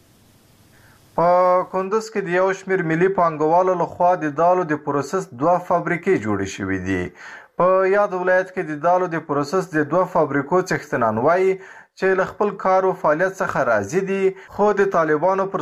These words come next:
سرپرست حکومت غږ کوي چې کورني تولیداتو څخه د ملاتړ په هدف د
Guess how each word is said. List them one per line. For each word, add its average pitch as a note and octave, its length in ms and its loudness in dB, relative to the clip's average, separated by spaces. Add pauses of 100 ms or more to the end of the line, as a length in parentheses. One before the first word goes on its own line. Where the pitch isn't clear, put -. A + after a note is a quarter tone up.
سرپرست D3+ 540 -2
حکومت A2+ 400 -2
غږ F#3+ 200 0
کوي F#3+ 280 0 (440)
چې F#3+ 320 4
کورني F#3+ 320 0 (100)
تولیداتو F#3 600 0
څخه F#3+ 260 -4
د E3 120 -4
ملاتړ D3+ 460 0
په G3 60 2 (140)
هدف F#3+ 280 -2 (120)
د C#3 120 0